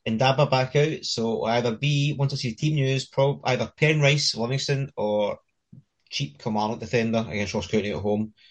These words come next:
They've both got decent fixtures going forward. I'll wait and see. Hopefully they're both playing, and I'll just be on the day who I pick. And I'm sticking with Captain Tav and Vice Captain Kyogo, 'cause I think Celtic will still score. And if anybody's gonna score, it'll still be Furuhashi, so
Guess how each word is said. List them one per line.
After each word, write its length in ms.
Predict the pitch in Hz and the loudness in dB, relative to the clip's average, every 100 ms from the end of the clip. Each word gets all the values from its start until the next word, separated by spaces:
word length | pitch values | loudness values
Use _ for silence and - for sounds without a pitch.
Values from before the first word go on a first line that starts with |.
| _ | _
They've 100 | 110 | 0
both 180 | 127 - | 4 2
got 80 | 120 | 2
decent 260 | 120 110 | -4 -2
fixtures 240 | 127 127 107 | -4 -4 -4
going 120 | 107 | -4
forward. 360 | - 123 123 98 | 2 4 6 4
I'll 180 | 110 | 4
wait 120 | 127 143 | 4 2
and 80 | |
see. 240 | - 113 110 | -2 -2 0
Hopefully 360 | 117 147 - | -2 -4 -6
they're 60 | 95 | 0
both 180 | 107 98 | 0 0
playing, 240 | 113 107 | 0 2
and 80 | 104 | 2
I'll 100 | 101 | 0
just 220 | 104 - | -2 -2
be 140 | 104 - | -2 0
on 180 | 110 | 0
the 60 | 104 | 0
day 180 | 98 98 | -2 -2
who 80 | 95 | -4
I 40 | |
pick. 260 | 90 120 - - - - - - - _ _ - | 0 0 0 -12 -20 -20 -20 -20 -20 _ _ -2
And 220 | 107 110 | 0 2
I'm 180 | 120 120 | 2 0
sticking 280 | - 147 | 0 0
with 120 | 123 - | -2 2
Captain 360 | 135 135 110 | 2 2 -4
Tav 300 | 110 110 110 | -2 0 0
and 80 | 107 | -2
Vice 180 | 104 101 | -4 -2
Captain 320 | 113 107 117 | -2 -2 -4
Kyogo, 440 | 104 104 110 117 110 | -4 0 2 2 -2
'cause 120 | 107 | -6
I 40 | |
think 320 | 95 107 104 - | -4 -2 -2 -2
Celtic 240 | 101 85 | -2 -4
will 80 | - | -6
still 180 | - 92 | -4 -4
score. 280 | - 101 90 | -2 -2 -2
And 100 | 101 | -4
if 100 | 92 | 2
anybody's 180 | 131 110 | 2 2
gonna 100 | - | -2
score, 260 | - 107 98 | -2 0 0
it'll 100 | 90 | -2
still 180 | 104 98 | -4 -4
be 80 | |
Furuhashi, 540 | 92 98 90 90 87 92 | -4 -4 -2 -2 -2 -4
so 280 | - 92 | -2 -4